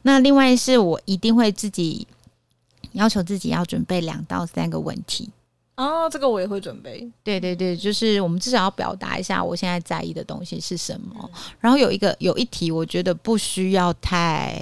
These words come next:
Speaker 1: 认真严肃，而是你可以透露出你对这份工作期待的一个问题。
Speaker 2: 嗯。
Speaker 1: 对，例，例，例，例如，例如说，就是我会先 make sure，如果这家公司没有写清楚的话，我会确认说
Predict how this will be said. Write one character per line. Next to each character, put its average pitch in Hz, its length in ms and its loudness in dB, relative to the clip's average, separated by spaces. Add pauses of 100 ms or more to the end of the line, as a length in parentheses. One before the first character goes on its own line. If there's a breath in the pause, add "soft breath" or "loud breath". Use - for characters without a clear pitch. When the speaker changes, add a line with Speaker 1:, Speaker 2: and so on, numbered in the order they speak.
(640)
Speaker 1:
认 190 320 2
真 175 220 2
严 165 180 -2
肃， 170 220 0
而 170 100 0
是 202 140 -2
你 175 100 2
可 185 100 -4
以 175 140 2
透 196 180 -2
露 185 160 2
出 180 200 -2
你 160 100 -2
对 175 140 -2
这 175 120 -2
份 175 140 -2
工 165 160 -2
作 170 140 -2
期 - 280 -6
待 185 160 -2
的 - 140 -8
一 - 100 -14
个 143 120 -4
问 170 220 0
题。 - 360 -6
Speaker 2:
嗯。 180 300 -8 (560 loud breath)
Speaker 1:
对， 165 380 -8
例， 214 300 4
例， 226 300 2
例， 214 340 2
例 220 140 4
如， 175 240 0
例 214 140 2
如 170 220 0
说， 175 440 0
就 214 120 -2
是 208 400 0 (320 loud breath)
我 180 120 0
会 196 100 4
先 214 220 4
make 214 220 6
sure， 208 460 0
如 208 120 0
果 202 160 0
这 196 100 -2
家 208 120 2
公 208 140 2
司 196 200 2
没 190 140 2
有 180 120 2
写 - 140 -2
清 190 160 -2
楚 175 120 -2
的 170 120 0
话， 175 100 0
我 160 140 -2
会 175 80 2
确 185 180 0
认 175 180 0
说 185 220 -2